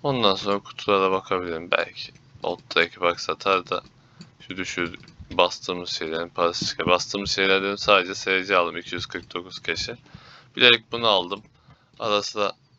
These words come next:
C S'de kullanırım diye. Hani başka bir amacım yok zaten. Diğer türlü öbürünü alabildim. Öbürü daha uygun da çok çirkin gözüktüğü için hiç gerek duymadım.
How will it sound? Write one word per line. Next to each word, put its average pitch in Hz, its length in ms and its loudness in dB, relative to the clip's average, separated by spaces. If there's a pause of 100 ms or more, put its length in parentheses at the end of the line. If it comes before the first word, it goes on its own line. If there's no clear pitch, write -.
(960)
C 98 300 0
S'de 95 340 0
kullanırım 90 720 -4
diye. 82 280 -4 (920)
Hani 85 200 -10 (540)
başka 90 380 -2
bir 82 80 0
amacım 80 500 -2
yok 82 220 -8
zaten. 90 540 -10
Diğer 92 260 6
türlü 92 300 -4 (160)
öbürünü 92 400 0
alabildim. 90 480 0
Öbürü 85 320 -2
daha 87 180 6
uygun 104 360 -4
da 113 160 -6 (380)
çok - 280 -8
çirkin 98 400 -6
gözüktüğü 98 480 -6
için 92 220 -12
hiç - 220 -10
gerek 90 320 -2
duymadım. 87 440 -10